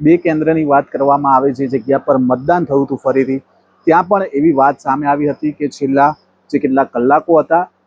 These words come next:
એ સમયે ત્યાં સી સી ટી વી બંધ થઈ ગયા હતા. અને ત્યારબાદ એવી વાતો પણ સામે આવી કે બૂથ કેપ્ચરિંગ થયા હોય તેવા આક્ષેપો થયા અને ત્યારબાદ બે કેન્દ્ર પર ફરીથી મતદાન પણ થયું હતું. ત્યારે હવે આગામી સમયમાં એવી કોઈ વાત સામે ના આવે કે કોઈ એવા આક્ષેપ ના થાય, એટલે આમ આદમી પાર્ટીના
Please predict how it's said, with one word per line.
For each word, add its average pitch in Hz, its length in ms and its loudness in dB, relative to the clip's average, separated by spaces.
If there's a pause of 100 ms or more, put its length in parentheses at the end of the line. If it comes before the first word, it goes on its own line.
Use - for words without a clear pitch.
એ 151 140 4
સમયે 139 460 -2
ત્યાં 143 200 -4
સી 131 180 -10
સી 143 160 -8
ટી 135 120 -4
વી 135 120 0
બંધ 131 340 0
થઈ 117 160 -4
ગયા 110 180 0
હતા. 135 140 -2
અને 190 120 0
ત્યારબાદ 151 520 2 (320)
એવી 147 120 2
વાતો 135 320 2
પણ 160 200 -2
સામે 143 320 -2
આવી 139 240 -2
કે 139 140 -6
બૂથ 131 280 -4
કેપ્ચરિંગ 135 520 0
થયા 127 240 2
હોય 131 280 0
તેવા 123 260 2
આક્ષેપો 127 520 -2
થયા 139 240 0
અને 139 160 -2
ત્યારબાદ 127 460 0 (460)
બે 160 180 4
કેન્દ્ર 143 320 0
પર 143 160 -2
ફરીથી 135 420 -4
મતદાન 127 420 0
પણ 123 160 -2
થયું 110 300 -6
હતું. 113 140 -14
ત્યારે 156 320 2 (360)
હવે 170 240 4
આગામી 156 420 2
સમયમાં 156 480 -2
એવી 147 160 0
કોઈ 160 220 0
વાત 143 260 2
સામે 143 220 -2
ના 139 140 -2
આવે 139 140 -2
કે 131 120 -12
કોઈ 147 180 0
એવા 135 180 2
આક્ષેપ 131 300 -6
ના 143 120 0
થાય, 131 240 0
એટલે 131 180 -2
આમ 131 140 0
આદમી 127 200 -2
પાર્ટીના 143 560 -2